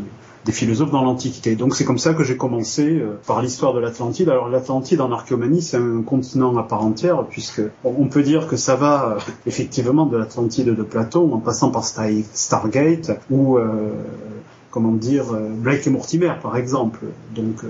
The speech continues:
c'est un, c'est un territoire très, très, très important. Alors, certains ne le prennent que comme thème,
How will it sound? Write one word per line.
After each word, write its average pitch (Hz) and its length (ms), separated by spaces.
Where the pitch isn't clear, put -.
c'est - 280
un, 117 60
c'est - 200
un 120 40
territoire 135 460
très, 160 180
très, 160 200
très 123 180
important. 120 480
Alors, 120 160
certains 156 420
ne 135 120
le 127 100
prennent 135 400
que 123 120
comme 117 340
thème, 139 400